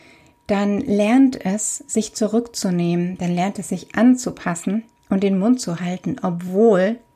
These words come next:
in seiner Natur der sprachliche Ausdruck von allem, was es erlebt, ein Talent ist.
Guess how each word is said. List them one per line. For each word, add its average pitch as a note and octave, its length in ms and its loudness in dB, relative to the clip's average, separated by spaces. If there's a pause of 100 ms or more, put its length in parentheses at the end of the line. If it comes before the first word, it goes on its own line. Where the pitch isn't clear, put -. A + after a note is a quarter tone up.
in F#3 180 0
seiner G3 380 2
Natur F3+ 600 0 (1600)
der F3 140 4
sprachliche G3 920 0
Ausdruck - 500 -2
von - 240 -2
allem, A3 340 4
was G3+ 200 -2
es F#3 100 -4
erlebt, F3 800 -2 (760)
ein E3+ 360 2
Talent A3 520 0
ist. - 280 -10